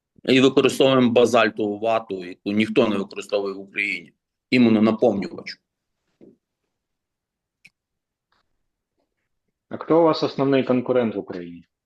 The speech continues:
Speaker 1: Ве-, версія люкс.
Speaker 2: Версія люкс?
Speaker 1: М.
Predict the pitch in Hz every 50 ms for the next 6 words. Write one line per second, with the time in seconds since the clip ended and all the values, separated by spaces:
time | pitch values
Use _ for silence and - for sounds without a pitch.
0 | _ _ _ _ _ _ _ _ _ _ _ _ _ _ - - _ _ _ _
1 | _ - 104 117 104 - - 113 123 143 147 143 - - 101 98 107 120 113 123
2 | - - - _ _ _ _ _ _ _ _ _ _ _ _ _ _ - 92 95
3 | - - - 110 107 113 - - - - - - _ _ _ _ _ _ _ _
4 | _ _ _ - - - - - - - -